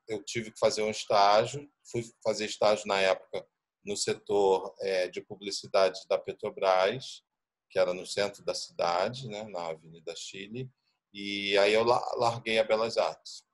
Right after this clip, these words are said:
abandonei a Belas Artes e segui a comunicação até o final. Aí, na hora de escolher o assunto, tinha essa coisa que eu expliquei de casa lá, com desenhos do Caribé, candomblé. Eu queria estudar isso.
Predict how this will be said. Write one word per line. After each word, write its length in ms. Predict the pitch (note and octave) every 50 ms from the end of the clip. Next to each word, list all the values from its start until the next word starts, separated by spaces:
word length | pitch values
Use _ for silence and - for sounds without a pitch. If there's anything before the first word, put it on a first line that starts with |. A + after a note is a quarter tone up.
| _ -
abandonei 480 | - - - F2+ F2 F#2+ F#2 F2 F2+ F2+
a 40 |
Belas 380 | F2+ F#2 F#2 F#2 F#2+ G2 - -
Artes 580 | G2 F#2+ F#2+ F#2+ G#2 A2+ B2+ B2+ - - - _ _ _ _ _ _ _ -
e 140 | A2+ A2+ A2
segui 420 | A2+ - C3+ C3 A#2+ - A#2+ B2
a 100 | A#2+ -
comunicação 720 | - C3 B2 B2+ B2+ B2+ A#2+ B2+ C#3 C#3 C#3 - - C3 B2
até 180 | A#2+ - C3
o 80 | A#2+ A#2+
final. 580 | - - D3 C#3+ C3 A#2 G2+ F2 E2 D#2+ - _ _ _ _ _ _ _ _ _ _ -
Aí, 220 | F2+ F#2+ G2 G#2+
na 160 | A2+ A#2 A2+ A2+
hora 240 | A2 A2 A2 A2
de 100 | A2 -
escolher 360 | - - - C#3 B2 A#2+ A#2 A2+
o 140 | A2+ A#2+
assunto, 680 | B2+ C3+ C3 - - D3+ D3 D3+ E3 F3+ F3+ - A#3 - - _ _ _
tinha 340 | - - - C#3+ C3 A#2+ A#2+
essa 220 | A2+ A2 - B2 A#2+
coisa 420 | - - A2+ A2 G#2+ G#2+ G#2+ - - _ _ _ _ _ _ _ _ _ -
que 100 | - A2+
eu 80 | G#2
expliquei 540 | G2 G2 - - A2+ G2+ - - - G2 G2
de 160 | G2 G2 A#2 - _
casa 500 | - C#3 B2+ B2+ B2+ C3 D3+ D#3 D#3 D3+
lá, 260 | B2 A2+ A2 A2 A#2+ A#2
com 400 | - - B2 A2 G#2 G2+ G2 - _ _ _ _ _ _ _ _
desenhos 640 | G2+ G#2 G#2 G2+ - - G2 G#2 A2+ A#2 A2 G2+ -
do 140 | - G2+ -
Caribé, 680 | - G#2 G2 - G2 - - _ _ F2+ F#2 G2+ G#2+
candomblé. 800 | G#2+ - - A2 A2+ A2 G#2+ G2+ F#2+ E2 E2 F#2 G2 G#2+ A2+ A2+
Eu 100 | A2+ A2+
queria 220 | - C3+ C3 E3+
estudar 400 | F3 - - - D#3+ D3+ D#3 D#3
isso. 440 | C3 A2 G#2 - - - - -